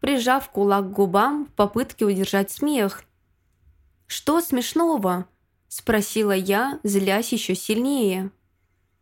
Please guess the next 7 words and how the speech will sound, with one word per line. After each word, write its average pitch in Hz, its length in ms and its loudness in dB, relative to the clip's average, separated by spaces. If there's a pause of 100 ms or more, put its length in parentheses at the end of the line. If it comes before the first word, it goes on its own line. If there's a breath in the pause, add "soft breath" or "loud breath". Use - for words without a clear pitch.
(320)
"Не 269 200 2
сможешь 262 560 -2
ты 208 120 2
купить 202 420 -2
такой 214 300 0
меч, 262 480 0
Эрла. 247 520 2